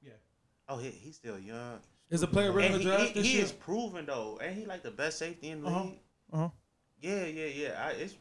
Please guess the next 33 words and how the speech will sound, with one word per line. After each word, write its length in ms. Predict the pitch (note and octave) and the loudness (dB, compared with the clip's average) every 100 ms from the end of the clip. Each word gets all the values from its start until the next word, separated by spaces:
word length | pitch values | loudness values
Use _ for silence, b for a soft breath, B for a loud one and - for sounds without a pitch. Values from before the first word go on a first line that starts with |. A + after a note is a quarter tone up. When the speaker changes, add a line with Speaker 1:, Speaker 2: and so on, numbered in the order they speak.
| _ | _
Speaker 1:
You 120 | E3+ D3+ | -4 0
Speaker 2:
I 40 | |
Speaker 1:
added 100 | D#3+ | 2
Speaker 2:
mean, 60 | D#3 | 0
Speaker 1:
to 60 | D#3+ | 0
that 120 | D3+ | -2
Legion 220 | D3+ D3+ | -2 -4
of 80 | D3 | -6
Boom. 260 | C3+ D3+ D3+ | -4 -2 0
Like, 100 | C3 | 0
you 80 | D3 | 0
just, 200 | C#3 B2+ | -4 -8
I 20 | |
think 160 | D3 - - | -12 -14 -6
Cam, 180 | D3+ D3 | -4 -4
I 40 | |
think 200 | E3 - | -8 -12
Cam 140 | B2+ B2 | -10 -8
Chandler 260 | C3+ A#2+ | -8 -8
retired, 420 | G2 - A#2 A#2 | -10 -14 -12 -8
but 100 | A#2+ | -4
they 80 | C3+ | -4
got 160 | C#3+ A#2+ | -2 -2
Bobby 240 | A2+ B2+ | -2 -2
Wagner. 340 | A#2 A#2+ B2 A#2 | -2 -4 -6 -10
They 60 | |
got 140 | C3+ C3+ | -12 -14
solid 240 | B2 A#2 | -14 -18
defense. 400 | B2 C3 B2 A#2+ - | -18 -20 -20 -20 -20
And, 80 | - | -20
uh, 140 | A#2 A2+ | -20 -18
Speaker 2:
Yeah, 60 | G2+ A#2+ | -14 -8
hey, 300 | C#3 B2+ | -6 -6